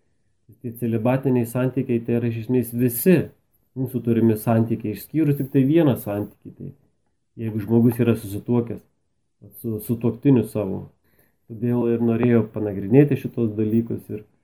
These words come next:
mes įsigilintume ir pamatytume, kad tai nėra prieš kokią prigimtį žmogaus ar pašaukimą mylėti. Tai gražiai susiderina iš mūsų vedybinės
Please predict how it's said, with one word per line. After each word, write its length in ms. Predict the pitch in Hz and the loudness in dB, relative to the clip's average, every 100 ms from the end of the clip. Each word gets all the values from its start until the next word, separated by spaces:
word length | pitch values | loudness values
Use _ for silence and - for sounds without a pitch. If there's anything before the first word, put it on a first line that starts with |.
| _ _ | _ _
mes 260 | 110 107 113 | -10 -8 -8
įsigilintume 840 | - 110 104 120 117 113 107 104 | -8 -6 0 4 4 2 -2 -4
ir 80 | 101 | -4
pamatytume, 640 | 104 104 98 113 110 104 95 | -4 -6 -2 -2 0 0 -2
kad 200 | 98 - | -8 -2
tai 120 | 107 | 2
nėra 300 | 110 110 104 | 4 4 2
prieš 320 | - 104 104 | -4 -10 -6
kokią 300 | 113 110 95 | -6 -6 -8
prigimtį 520 | - 156 160 143 135 117 | 2 4 6 6 6 4
žmogaus 460 | 120 117 120 117 | 4 6 6 4
ar 100 | 117 117 | 0 -4
pašaukimą 560 | 110 117 117 113 107 | -4 -4 0 0 2
mylėti. 520 | 101 98 98 92 - - | 0 0 0 -2 -6 -12
Tai 140 | 98 | -8
gražiai 380 | 95 95 117 131 | -6 0 2 2
susiderina 720 | 113 - 101 98 98 98 95 | -2 -12 -10 -8 -4 -2 -4
iš 100 | 92 | 0
mūsų 300 | 131 160 139 107 | 2 2 2 0
vedybinės 560 | 98 110 110 98 95 | 0 0 0 0 -4